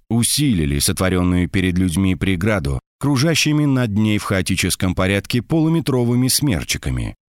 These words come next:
кажется, не имеющими достаточно сил, чтобы разорвать попавшую в них жертву на куски – но определенно способными заставить потерять равновесие.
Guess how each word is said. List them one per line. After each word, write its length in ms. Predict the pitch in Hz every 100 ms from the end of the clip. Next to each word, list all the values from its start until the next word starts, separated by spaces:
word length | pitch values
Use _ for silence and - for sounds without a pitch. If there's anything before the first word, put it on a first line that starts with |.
| -
кажется, 280 | 160 156 -
не 180 | 170 180
имеющими 500 | 165 127 131 147 143
достаточно 800 | 107 107 - 82 78 85 - 90
сил, 240 | 90 113
чтобы 300 | 92 85 82
разорвать 420 | 95 87 92 90 -
попавшую 680 | 131 123 95 73 - 78
в 80 | 78
них 180 | 90 85
жертву 420 | 76 87 78 95
на 140 | 104 104
куски – 560 | 104 82 - 67 53 - _ _ -
но 120 | 107 131
определенно 520 | 156 156 175 185 180
способными 560 | - 170 185 151 151
заставить 580 | 143 135 - 135 127 135
потерять 520 | - 147 147 120 113
равновесие. 760 | 117 117 113 85 65 - 58 50